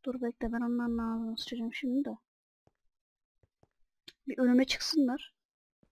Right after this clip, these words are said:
Bak, bak, bak. Amına koyayım, nasıl geliyor? Bak şimdi oradan bir çıksın. Ah, siktir, vuramadım.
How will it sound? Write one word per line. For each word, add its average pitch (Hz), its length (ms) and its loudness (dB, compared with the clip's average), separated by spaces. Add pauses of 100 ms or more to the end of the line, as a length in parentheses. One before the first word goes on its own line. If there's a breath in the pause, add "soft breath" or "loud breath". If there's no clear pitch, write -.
(280)
Bak, - 140 -8
bak, - 120 -14
bak. - 200 -12 (380)
Amına 262 180 2
koyayım, 247 200 0
nasıl 254 180 -2
geliyor? 214 300 -4 (1300)
Bak 254 140 -4
şimdi 226 240 -4
oradan 240 340 -2
bir 247 40 -6
çıksın. - 380 -4 (1200)
Ah, 277 100 4
siktir, - 320 -4
vuramadım. 233 380 -2